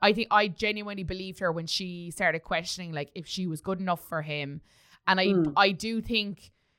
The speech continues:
Speaker 1: she's looking for any excuse because, as she says later in the episode, it would be easier for her to blow it up than for him to pull the rug out from under her. I think I,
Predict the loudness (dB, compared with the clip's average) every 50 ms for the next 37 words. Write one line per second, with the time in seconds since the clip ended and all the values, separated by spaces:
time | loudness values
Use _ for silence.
0 | _ _ -2 0 0 2 2 2 0 0 0 -2 -10 -8 -6 -2 2 4 4 4
1 | 4 0 -4 -6 -6 -8 -10 -8 -6 -4 -4 -4 -6 -8 -8 2 2 2 2 4
2 | 2 0 0 0 -2 -4 -4 -4 -4 -4 -4 -4 -4 -4 -4 -4 -4 -4 -6 -6
3 | -6 -6 -4 -4 -4 -6 -4 -2 -2 -2 -2 -4 -6 -12 -10 -6 -4 -4 0 0
4 | 0 0 0 0 0 -2 -2 0 0 4 6 8 8 8 6 2 -2 -4 -6 _
5 | _ _ _ _ _ _ _ _ _ _ _ _ _ _ -20 _ -2 4 6 6
6 | 6 6 4 2 0 -2 -4 -8 -4 0 4 8 8 8 8 8 6 6 4 4
7 | 2 -4 -10 -16 -20 _ -20 _ 0 2 2 2 0 -6 -8 -10 -10 -8 0 2
8 | 2 2 2 0 -6 -8 -10 -12 _ _ _ -10 -6 -4 -2 -2 -2 -2 -2 -4
9 | -4 -4 -4 -6 -8 -10 -12 -12 -12 -10 -6 -2 2 4 4 4 4 2 0 -4
10 | -10 -12 -8 -2 0 0 0 -2